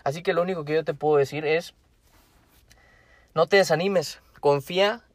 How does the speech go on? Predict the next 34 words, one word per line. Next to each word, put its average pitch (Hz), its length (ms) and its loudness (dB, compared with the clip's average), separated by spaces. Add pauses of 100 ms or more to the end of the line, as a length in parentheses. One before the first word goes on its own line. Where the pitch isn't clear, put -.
en 135 100 -2
el 127 140 -2
que 127 120 -2
te 123 140 -4
creó 151 380 2 (420)
y 135 120 -8
empieza 139 640 0
a 123 120 -6
tomar 123 340 0
acción 143 420 -4 (320)
todos 143 240 6
los 123 180 0
días, 165 360 -2
no 139 120 -8
importa 139 400 0
cómo 131 220 -2
te 127 100 -10
sientas. 117 460 -8
Y 156 100 -16
cambia 202 300 4
un 214 60 -4
poquito 190 340 -2
la 180 100 2
conversación 139 480 0
que 143 100 -6
tienes 143 240 -6
contigo 135 360 -4
mismo, 139 280 -4
contigo 123 360 -6
misma. 117 280 -14 (520)
Porque 143 220 -2
esa 156 120 0
conversación 135 460 0
limitante, 139 640 -2